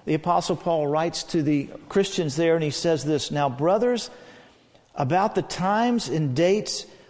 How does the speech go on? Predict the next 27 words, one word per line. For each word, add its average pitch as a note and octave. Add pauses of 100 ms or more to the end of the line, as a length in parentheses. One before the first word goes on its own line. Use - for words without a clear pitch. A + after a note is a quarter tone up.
(320)
we B3
do D4+
not F3
need D#3
to C#3+
write C3
to D3
you, A3
for F#3+
you F#3
know G#3+
very A3+
well E3+
that D#3+
the D#3+
day F3+
of C#4
the C#4
Lord F#3
will F3+
come G#3+
like G#3
a F#3
thief C#4+
in A3+
the A3+
night." G#3